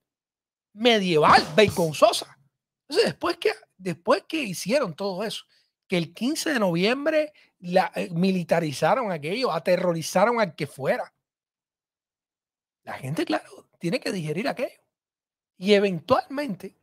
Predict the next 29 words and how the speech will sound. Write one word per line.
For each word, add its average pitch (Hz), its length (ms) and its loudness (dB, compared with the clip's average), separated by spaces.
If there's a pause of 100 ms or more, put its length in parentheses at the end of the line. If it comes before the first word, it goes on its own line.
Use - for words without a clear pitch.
(540)
eventualmente, 185 800 -2
en 175 120 -6
algún 170 320 -8
momento 180 440 -2
la 131 140 -10
chispa - 480 -8
emerge. 123 500 -12 (720)
Y - 80 -14
ahí 131 200 -6
estaban 185 360 6
ellos 175 220 -2
gritando 143 500 -6 (320)
libertad. 139 540 -6 (100)
Yo 147 300 6
me 311 120 0
temo 170 280 -2 (480)
que, 139 160 -10
por 127 120 -8
supuesto, - 520 -2 (400)
una 196 220 6
confrontación 147 1000 0 (960)
o 143 220 10
otro 277 220 8
levantamiento 160 640 -2
como 131 160 -8
el 127 60 -6
once 165 180 -4
de 196 80 2
julio 156 380 -2